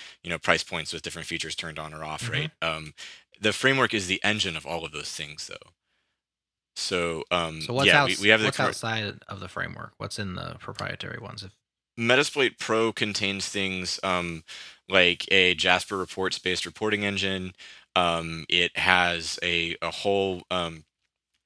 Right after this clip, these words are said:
Speaker 1: really nice social engineering toolkit that you can use. Um, it's, it, <laughs> I like to tell people it's sort of like an evil online marketing system in a way, because, like, you can use it to, like, create a little website and then, like, create an email and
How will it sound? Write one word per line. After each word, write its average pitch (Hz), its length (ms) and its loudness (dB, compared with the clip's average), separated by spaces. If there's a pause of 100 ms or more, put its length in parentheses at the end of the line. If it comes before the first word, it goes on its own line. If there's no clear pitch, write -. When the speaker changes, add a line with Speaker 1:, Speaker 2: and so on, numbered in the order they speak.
(160)
Speaker 1:
really 101 220 4
nice 95 220 4
social 98 320 -2
engineering 85 420 -6
toolkit 110 460 -2
that 92 100 -2
you 87 140 -2
can 90 180 -4
use. 85 480 -2 (400)
Um, 92 240 0
it's, 104 160 -2
it, 107 160 -4 (100)
<laughs> - 60 -2
I 98 80 4
like 117 160 4
to - 80 -2
tell 117 140 2
people 110 180 2
it's 92 100 0
sort 101 140 -2
of 98 60 2
like 98 120 2
an 90 160 -2
evil 90 400 -4
online 87 360 -2
marketing 92 340 -4
system 104 400 -4
in 104 80 -2
a 104 60 -2
way, 107 180 2
because, 87 300 -2
like, 82 200 -2 (360)
you 92 100 0
can 90 160 2
use 90 180 2
it 95 120 -2
to, 82 80 -6
like, 82 280 -2
create 80 260 -4
a 87 40 -4
little 104 160 0
website 98 640 2
and 78 120 -8
then, 78 100 -8
like, 78 180 -6
create 90 220 -6
an 90 160 -6
email 92 480 0
and 78 220 -10